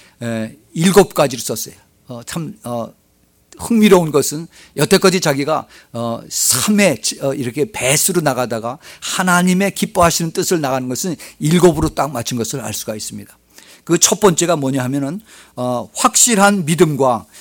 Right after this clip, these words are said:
그리고 말씀과, 어, 행함 위에 서 있는 의인이다라고 이렇게 말씀했어요.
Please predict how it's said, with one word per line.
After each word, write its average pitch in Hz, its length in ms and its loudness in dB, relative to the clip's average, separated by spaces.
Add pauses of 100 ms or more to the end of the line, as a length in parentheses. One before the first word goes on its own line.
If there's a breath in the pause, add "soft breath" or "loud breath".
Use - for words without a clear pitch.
(120)
그리고 170 300 2
말씀과, 151 880 2 (300 soft breath)
어, 113 280 -8 (260)
행함 196 400 4
위에 160 160 2
서 - 260 0
있는 165 340 0 (220 loud breath)
의인이다라고 147 1120 6
이렇게 113 180 -8
말씀했어요. 110 540 -12